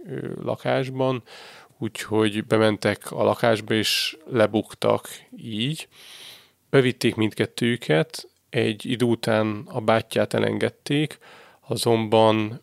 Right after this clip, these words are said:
May-t csak úgy voltak hajlandóak elengedni, hogy mond valamilyen nevet, akit ismer a Falun Gong követők közül.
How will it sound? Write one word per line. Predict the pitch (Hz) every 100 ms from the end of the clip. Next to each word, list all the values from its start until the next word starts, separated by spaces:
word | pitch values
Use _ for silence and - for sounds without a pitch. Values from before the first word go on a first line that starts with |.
| -
May-t | 117 120 113 113 -
csak | - 113 -
úgy | 120
voltak | 113 110 110 104
hajlandóak | 110 110 107 101 107 104
elengedni, | 110 104 104 104 104 120
hogy | 110 110 110 104 -
mond | 117 110 107 98 139 - -
valamilyen | 127 113 107 104 104 107 107 107 - _ _
nevet, | 123 110 110 113 - - -
akit | 127 - 113 - - - -
ismer | 113 - 113 110
a | 107 104 107
Falun | - 107 104 101
Gong | 98 107 101 -
követők | - 104 98 113 98
közül. | - 104 123 139